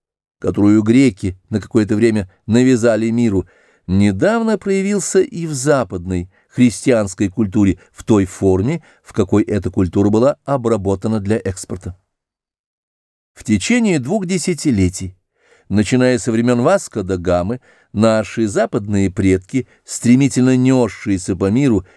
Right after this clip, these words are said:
делали героические попытки пропагандировать западное культурное наследие в полном объеме,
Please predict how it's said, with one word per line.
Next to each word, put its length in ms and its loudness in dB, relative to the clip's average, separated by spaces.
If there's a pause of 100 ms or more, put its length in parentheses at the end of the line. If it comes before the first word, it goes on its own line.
(180)
делали 640 0
героические 800 -2
попытки 580 -2 (160)
пропагандировать 1160 0 (180)
западное 720 -2
культурное 580 0
наследие 640 0 (240)
в 180 -18
полном 460 2
объеме, 480 -2